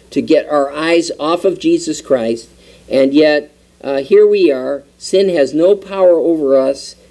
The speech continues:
because of our faith in Christ, and yet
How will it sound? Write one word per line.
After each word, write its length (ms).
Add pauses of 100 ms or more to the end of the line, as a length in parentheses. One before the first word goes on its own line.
because 280
of 100
our 120
faith 360
in 140
Christ, 480 (340)
and 200
yet 300